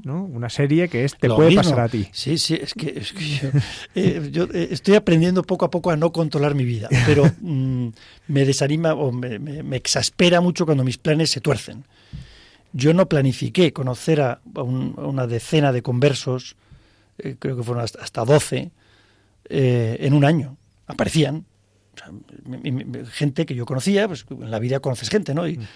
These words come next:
Speaker 2: pero me hablaban de Dios. Y no es que me predicaran, sino que me contaban: "Bueno, pues tú sabes que yo antes era así y ahora soy asá. Yo, yo era pandillero y hoy soy sacerdote. Eh, yo antes no creía, yo, yo, yo veía a un sacerdote por la calle y le escupía y hoy soy sacerdote".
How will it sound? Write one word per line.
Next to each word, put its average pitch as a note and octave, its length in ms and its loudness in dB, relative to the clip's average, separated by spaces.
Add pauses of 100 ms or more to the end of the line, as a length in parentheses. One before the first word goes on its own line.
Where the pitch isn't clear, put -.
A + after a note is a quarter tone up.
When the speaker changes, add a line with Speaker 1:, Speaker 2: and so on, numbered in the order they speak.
(120)
Speaker 2:
pero A#2+ 160 -6
me A#2 60 -2
hablaban F3 260 4
de D3 80 4
Dios. E3+ 380 0 (760)
Y B2+ 120 -10
no C3+ 100 -2
es D#3 80 -2
que G3+ 80 0
me F3+ 80 4
predicaran, D3+ 540 2
sino B2+ 260 -4
que B2 120 -4
me A#2+ 120 -6
contaban: C#3 400 2
"Bueno, D#3 140 -2
pues - 160 -8
tú - 80 -12
sabes B3 240 0
que F3+ 120 -4
yo F3 200 4
antes E3 320 0
era D#3 160 2
así D3+ 240 -2
y D3+ 80 -4
ahora D3 180 0
soy C3+ 240 -4
asá. G3+ 320 -2 (480)
Yo, - 260 -6
yo D#3+ 140 -6
era D#3+ 140 0
pandillero D#3+ 500 4
y D3 80 2
hoy C#3+ 100 2
soy C3 120 -2
sacerdote. F3+ 680 0 (460)
Eh, C#3 460 -2
yo C#3 160 0
antes C3 480 -2
no C#3+ 140 -6
creía, D3+ 420 2
yo, C3+ 180 -4
yo, C#3+ 260 -8
yo D3+ 140 -6
veía D3 140 0
a - 20 0
un C#3 60 -2
sacerdote C#3 340 -4
por C3+ 140 0
la C3+ 60 0
calle C#3+ 360 2 (300)
y D#3 120 -6
le D3 100 -4
escupía D#3 420 2
y C#3+ 80 4
hoy D3 80 4
soy B2+ 140 -6
sacerdote". E3 640 -2